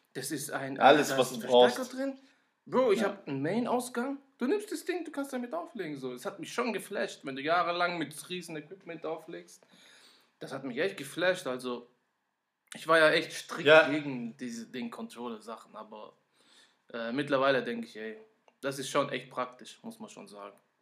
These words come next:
Speaker 2: Ja, ich hab in der Schweiz, in der Roten Fabrik, äh, da wo auch immer die Battles wieder mal stattfinden, hab ich auch einen Flohmarkt gesehen und dann war auch so ein, äh, Pioneer-Controller.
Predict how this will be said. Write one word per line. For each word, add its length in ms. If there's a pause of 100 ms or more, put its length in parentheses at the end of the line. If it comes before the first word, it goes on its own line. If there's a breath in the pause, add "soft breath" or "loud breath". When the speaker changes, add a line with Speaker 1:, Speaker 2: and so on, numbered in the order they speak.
(840)
Speaker 2:
Ja, 220
ich 120
hab 120
in 100
der 100
Schweiz, 380
in 80
der 100
Roten 300
Fabrik, 480
äh, 60
da 420
wo 80
auch 220
immer 120
die 100
Battles 420
wieder 120
mal 160
stattfinden, 640
hab 120
ich 140
auch 280
einen 120
Flohmarkt 440
gesehen 300
und 80
dann 160
war 120
auch 180
so 200
ein, 220
äh, 160
Pioneer-Controller. 1080